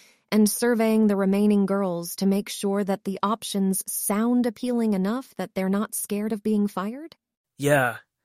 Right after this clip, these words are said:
Speaker 2: I would have expected a compensation clause in the original contract, actually,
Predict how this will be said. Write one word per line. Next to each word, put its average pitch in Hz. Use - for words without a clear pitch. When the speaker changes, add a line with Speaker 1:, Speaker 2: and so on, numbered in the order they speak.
Speaker 2:
I 151
would 156
have 143
expected 147
a 123
compensation 143
clause 120
in 127
the 123
original 131
contract, 131
actually, 117